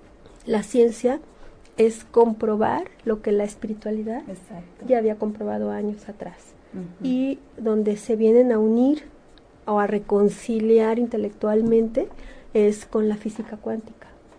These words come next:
Speaker 2: Mm, ah, porque también nos puede platicar Bea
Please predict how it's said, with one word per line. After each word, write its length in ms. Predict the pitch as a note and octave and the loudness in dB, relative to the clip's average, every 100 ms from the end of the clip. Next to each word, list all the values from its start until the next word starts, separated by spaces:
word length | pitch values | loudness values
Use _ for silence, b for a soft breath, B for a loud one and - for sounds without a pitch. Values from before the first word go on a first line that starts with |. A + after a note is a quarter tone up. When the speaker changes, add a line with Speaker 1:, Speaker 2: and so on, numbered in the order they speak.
| - | -12
Speaker 2:
Mm, 840 | G3+ A#3 C4+ D4+ D4 B3 G#3+ F#3+ - | -6 -4 -4 -6 -6 -6 -6 -8 -12
ah, 100 | G#3 A3 | -14 -12
porque 200 | G3 F3 | -12 -12
también 320 | F#3 G3 A3 | -10 -8 -6
nos 120 | A#3 | -6
puede 200 | A3+ G#3+ | -4 -4
platicar 480 | G#3+ G3+ F3+ F#3+ G3 | -4 -8 -8 -6 -4
Bea 440 | F#3+ G3 F#3+ B3 | -2 -4 -4 -8